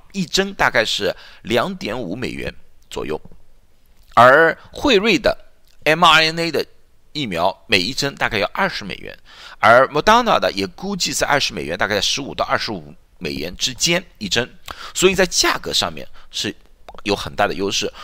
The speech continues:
对那些，呃，贫穷国家、第三世界国家，这个价钱就比较容易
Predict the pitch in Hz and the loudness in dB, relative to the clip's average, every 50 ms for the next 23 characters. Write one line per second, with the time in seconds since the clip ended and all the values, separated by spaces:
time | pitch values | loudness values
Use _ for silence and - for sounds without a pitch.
0 | - - - 156 135 120 110 107 110 156 143 123 113 - - 127 123 117 117 117 | -12 -4 0 0 0 2 0 -2 0 0 0 0 0 -2 -2 2 4 6 6 8
1 | 117 113 113 - - - - - - - 95 87 80 80 80 80 80 73 - - | 6 6 4 0 -8 -20 -20 -8 -2 0 2 4 4 2 2 0 -2 -4 -6 -10
2 | _ _ _ - - - 165 - - 110 113 90 87 92 90 107 92 90 - - | _ _ _ -2 0 0 0 -2 -6 -4 -2 0 -2 0 2 2 2 2 0 -2
3 | 147 - 151 151 - - - - - - - 87 - 107 95 101 - - - - | -8 -6 -4 -4 -4 -4 -6 -6 -6 -6 -6 -2 0 0 0 0 -2 -10 -16 -8
4 | - - 135 101 87 - - 90 80 80 - - 76 82 82 - 107 92 - - | -6 -4 -2 -2 0 0 0 0 0 -2 -6 -8 -8 -8 -8 -6 -6 -6 -6 -8
5 | - - - _ - - - - - - 95 90 90 - 135 117 - - - - | -12 -20 -20 _ -20 -20 -20 -12 -6 -4 -4 -2 2 2 2 2 2 0 -10 -14
6 | - 85 92 104 135 143 113 | -10 -8 -6 -6 -6 -8 -10